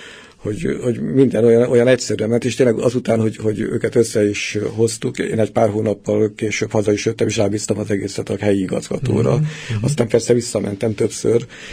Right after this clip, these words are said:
Speaker 2: Mhm.
Speaker 1: és volt is, amit rendezni kellett, de, <clears throat> de
Speaker 2: De ezt a módszert nem nevezük élményterápiának.
Speaker 1: Ez nem.
Speaker 2: Ez nem, ez egy olyan
Speaker 1: Nem.
Speaker 2: munkamódszer, ami arról szól, hogy életszerűen összehozni két,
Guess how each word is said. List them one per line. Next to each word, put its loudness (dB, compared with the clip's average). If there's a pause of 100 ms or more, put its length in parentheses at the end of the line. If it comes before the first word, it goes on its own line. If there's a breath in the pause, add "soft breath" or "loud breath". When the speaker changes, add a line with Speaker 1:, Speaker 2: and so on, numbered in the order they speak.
Speaker 2:
Mhm. -4
Speaker 1:
és -2
volt 0
is, -4
amit 0
rendezni 2
kellett, 4 (760 loud breath)
de, 0
<clears throat> 0
de -6 (240)
Speaker 2:
De 2
ezt 0
a 0
módszert 2
nem 2
nevezük 0
élményterápiának. 2
Speaker 1:
Ez -2
nem. -6
Speaker 2:
Ez 0
nem, 0
ez -2
egy 2
olyan 4
Speaker 1:
Nem. -2
Speaker 2:
munkamódszer, 0
ami 0
arról 0
szól, 2
hogy 4
életszerűen 0
összehozni -6
két, -4